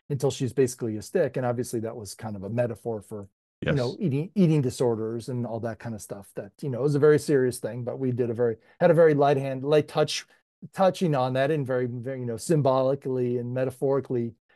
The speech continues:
Speaker 1: touched on that idea. But, like, you know, it was kind of the bigger idea in the story that kind of maybe,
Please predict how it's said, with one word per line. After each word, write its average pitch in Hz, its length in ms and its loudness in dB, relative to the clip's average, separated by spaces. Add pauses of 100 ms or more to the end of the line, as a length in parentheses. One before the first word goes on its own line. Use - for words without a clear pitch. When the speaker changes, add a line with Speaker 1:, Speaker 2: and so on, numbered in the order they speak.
(160)
Speaker 1:
touched 160 280 2
on 135 160 0
that 123 160 -2
idea. 120 420 0
But, 107 280 -12
like, 120 320 -2
you 143 80 -4
know, 104 200 -8 (1000)
it 170 60 2
was 151 140 0
kind 156 160 2
of 127 80 -2
the 127 60 -2
bigger 131 380 2
idea 113 340 -4
in 113 120 -10
the 107 60 -12
story 104 400 -8
that 101 220 -16
kind 117 160 -12
of 101 60 -10
maybe, 107 360 -12